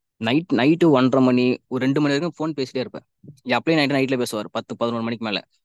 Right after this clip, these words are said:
அது அவர் முடிச்ச பிறகு நான் என் டவுன்லைன்ட்ட பேசுவேன். யாராவது வருவாங்க டவுன்லைன் பேசுறதுக்கு, அவங்க கிட்ட நான் பேசுவேன். என்ன வேலை செய்யறது எதுவுமே தெரியாது, ஏதாவது ஒண்ணு பேசிட்டே இருப்பேன். அவங்க ம-, அவங்க என்ன, என்னை பொறுத்த வரைக்கும் மைண்ட் மாறக்கூடாது. வெஸ்டேஜ், வெஸ்டேஜ்ல மைண்ட் மாறாம பாத்துக்கணும்.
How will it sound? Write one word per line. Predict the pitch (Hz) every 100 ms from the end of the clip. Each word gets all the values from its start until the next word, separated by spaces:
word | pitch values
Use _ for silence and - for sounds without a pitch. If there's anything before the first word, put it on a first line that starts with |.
| _ -
அது | 117 131
அவர் | 127 139
முடிச்ச | 135 -
பிறகு | 165
நான் | 160 139
என் |
டவுன்லைன்ட்ட | 127 143 143 120
பேசுவேன். | 113 98 90 _ _ _ _ _ _ _ _ _ _ _ _ _
யாராவது | 123 120 156 165
வருவாங்க | 143 135
டவுன்லைன் | 110 120 120 - -
பேசுறதுக்கு, | 165 123 107 113
அவங்க |
கிட்ட | 135 131
நான் | 127
பேசுவேன். | 120 - 90 - _ _ _ _ _ _ _ _
என்ன | 131 131 196 175
வேலை | 151
செய்யறது | 143 135 127
எதுவுமே | 143 202
தெரியாது, | 156 110 -
ஏதாவது | 120 165 214
ஒண்ணு | 180 135
பேசிட்டே | 135 131 131
இருப்பேன். | 123 - -
அவங்க | 120 117
ம-, | -
அவங்க | 123 135
என்ன, | 135
என்னை | 135 135 135
பொறுத்த | 151 170
வரைக்கும் | 175
மைண்ட் | 139 185 196
மாறக்கூடாது. | 127 117 101 92 - - - _ _ -
வெஸ்டேஜ், | 240 190 180 165
வெஸ்டேஜ்ல | 143 123 - 180 117 147 - _ _ _ _ _ -
மைண்ட் | 127 202
மாறாம | 190 135 135 127
பாத்துக்கணும். | 110 98 90